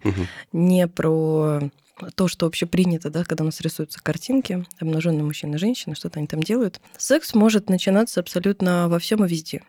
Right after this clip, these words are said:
Speaker 2: И поэтому, когда я сейчас сказала, что это вообще не про нас,
Speaker 1: Мгм.
Speaker 2: да, про секс, то я бы здесь могла и поспорить сама с собой, потому что то, что мы делаем, это тоже в том числе секс. Секс может быть во всём, абсолютно во всём. В,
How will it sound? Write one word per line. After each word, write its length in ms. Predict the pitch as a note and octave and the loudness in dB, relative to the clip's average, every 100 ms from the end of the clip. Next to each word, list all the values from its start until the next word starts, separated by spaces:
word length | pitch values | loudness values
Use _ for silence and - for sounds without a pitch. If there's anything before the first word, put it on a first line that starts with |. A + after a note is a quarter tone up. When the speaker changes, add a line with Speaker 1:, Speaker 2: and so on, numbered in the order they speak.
| _ - - - | _ -20 -20 -4
Speaker 2:
И 160 | F3+ F#3 | 0 2
поэтому, 560 | - G3 G3+ G3 G3 F#3 | 4 4 4 2 2 2
когда 440 | F3+ - F#3+ F#3+ | 0 2 4 4
я 40 | F3+ | 2
сейчас 240 | - F3+ | 0 -2
сказала, 400 | - F3 F3+ E3+ | 0 2 4 2
что 480 | - - E3+ E3 E3 | 0 -4 -2 0 0
это 160 | E3 | -2
вообще 240 | E3 - E3+ | -4 -2 -2
не 140 | E3 | 0
про 160 | E3+ E3+ | 0 2
нас, 320 | G#3+ D4 - - | 2 0 -4 -4
Speaker 1:
Мгм. 280 | G2+ F#2+ G2 | -2 -2 -2
Speaker 2:
да, 240 | F3+ F3+ | 0 -2
про 200 | - E3+ | -2 -6
секс, 320 | - E3+ - | -6 -10 -10
то 280 | - F3 F3 | -4 -2 0
я 180 | F3 G#3+ | 2 2
бы 100 | A3 | 2
здесь 240 | E3+ F#3 | 0 -2
могла 300 | F3 E3+ F3 | -2 -2 0
и 20 | F3+ | 0
поспорить 440 | F3+ - C4+ B3 | -2 0 2 2
сама 200 | F#3 F3 | 2 0
с 60 | - | 0
собой, 280 | E3+ F#3 | 0 0
потому 360 | B3 - F3 F3+ | 0 -4 -2 -2
что 440 | - - F3+ F3 E3+ - - - - - | -2 -4 0 0 -2 -10 -20 -18 -10 0
то, 100 | A#3+ | 0
что 160 | - | 2
мы 120 | F#3+ | 2
делаем, 640 | F3+ G3 A#3+ A3 F#3+ F3 E3+ | 4 6 8 6 6 2 0
это 200 | - F3 | -4 -4
тоже 200 | G3 A3+ | 2 4
в 60 | F#3+ | 2
том 160 | - G3 | 0 -2
числе 400 | - - F3+ F3 | -2 -2 2 0
секс. 360 | - D#3+ - - - - - | 0 -8 -8 -20 -20 -20 -2
Секс 240 | - D#4+ | 2 6
может 240 | F#3 A#3+ F#3+ | 8 8 6
быть 160 | F#3 | 2
во 100 | E3+ | 0
всём, 380 | E3+ - C#3 D3+ _ - | 0 -4 -6 -8 _ -10
абсолютно 580 | F3 - F3+ F3+ D#3 C#3 | -6 0 2 2 0 -4
во 100 | C#3 | -4
всём. 340 | - - D3 _ | -10 -10 -10 _
В, 1080 | D#3+ D#3 E3+ F#3 F#3 F3+ F3 E3 D#3 D3 D3 | -10 -2 0 2 4 4 2 2 0 -4 -6